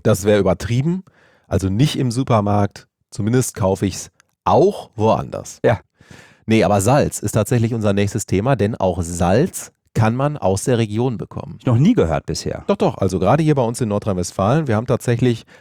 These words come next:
Speaker 1: einige große Steinsalzvorkommen hier direkt unter uns. Und das wäre ja schon regionales Salz.
Speaker 2: Ja.
Speaker 1: Es geht aber noch abgespaceter, denn wir haben tatsächlich hier bei uns in der Region eine geologische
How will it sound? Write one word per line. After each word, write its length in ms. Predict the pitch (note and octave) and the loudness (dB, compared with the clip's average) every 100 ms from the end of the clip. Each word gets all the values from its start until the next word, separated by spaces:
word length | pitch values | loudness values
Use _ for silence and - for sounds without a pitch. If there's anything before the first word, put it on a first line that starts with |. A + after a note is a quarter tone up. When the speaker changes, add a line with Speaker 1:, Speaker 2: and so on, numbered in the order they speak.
| _ | _
Speaker 1:
einige 640 | - A#2 E3 D#3+ D#3 D#3 D#3 _ _ | 0 0 2 0 0 0 -4 _ _
große 560 | - - C3+ F3+ E3+ E3 | -10 -2 0 2 0 -2
Steinsalzvorkommen 1200 | - - A2 D3 A2+ F#2 - A2 G2+ - B2 D#3 | -2 0 2 2 0 0 -2 -2 -2 0 -2 -2
hier 140 | B2+ A#2+ | -2 0
direkt 300 | A2 G#2 - | 0 0 -4
unter 300 | F#2 A2 A#2+ | -8 -6 -4
uns. 320 | E3 C#4+ - | -6 -10 -14
Und 60 | - | -4
das 160 | F#2+ | 0
wäre 200 | A2+ G3+ | 2 4
ja 140 | C3 E2+ | 4 2
schon 160 | G2 | -2
regionales 560 | E2+ E2 F2 E2 E2 F2 | -4 -4 -2 0 0 0
Salz. 340 | F#2 F2 D#3+ | 0 2 2
Speaker 2:
Ja. 260 | G#3+ C#3 E3+ - | 2 2 0 -4
Speaker 1:
Es 160 | - - | -8 -2
geht 160 | D3 | 0
aber 240 | C3+ B2 A2+ | 2 2 0
noch 400 | A2+ F#3+ - - _ - | 0 -2 -4 -18 _ -4
abgespaceter, 920 | D3 - - - D2+ C2+ - - E2 - | -2 0 -2 0 -2 -2 -4 -8 -8 -2
denn 320 | G2 B2+ G#3+ | 0 0 -2
wir 200 | - F#2+ | -6 -4
haben 160 | E2+ D3 | 0 0
tatsächlich 520 | D#3+ - C3 C3+ C#3 | 0 0 0 0 -2
hier 180 | - C3+ | 0 0
bei 100 | A#2 | 0
uns 280 | - C#3+ - | -2 -6 -6
in 140 | A#2+ | -2
der 120 | G2 F2 | 0 0
Region 600 | E2 D#2+ E2+ E2 C3+ C4 - - - _ - | 0 -4 -6 -2 -2 -4 -12 -20 -20 _ 0
eine 500 | F#2 B2 D3 E3 G3+ _ _ _ - | 2 2 2 0 -4 _ _ _ -8
geologische 960 | G2+ G2+ F#2+ A2+ F#3 F#3+ - D#3+ D#3+ | 0 2 2 2 0 -2 -2 -2 -2